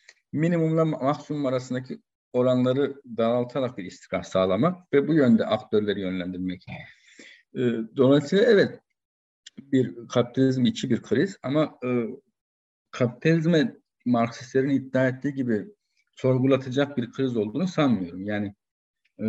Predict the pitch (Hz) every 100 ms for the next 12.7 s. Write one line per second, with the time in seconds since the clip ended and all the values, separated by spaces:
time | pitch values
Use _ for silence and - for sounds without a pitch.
0 | 104 104 98 - - 110 117 113 - -
1 | 113 110 110 - 113 110 110 110 110 -
2 | 107 110 110 - 113 110 _ _ _ _
3 | _ _ _ _ 101 104 104 131 139 -
4 | 131 117 131 127 123 _ _ _ _ _
5 | - 123 127 120 110 120 120 117 113 -
6 | 110 107 117 - 107 117 107 110 107 107
7 | _ _ 110 107 110 110 - - 110 _
8 | - _ _ - 127 117 98 139 170 180
9 | 147 127 139 127 135 135 _ _ _ _
10 | _ _ _ _ _ _ _ 131 120 -
11 | 113 110 117 113 - 110 117 110 107 104
12 | 101 95 - 156 160 -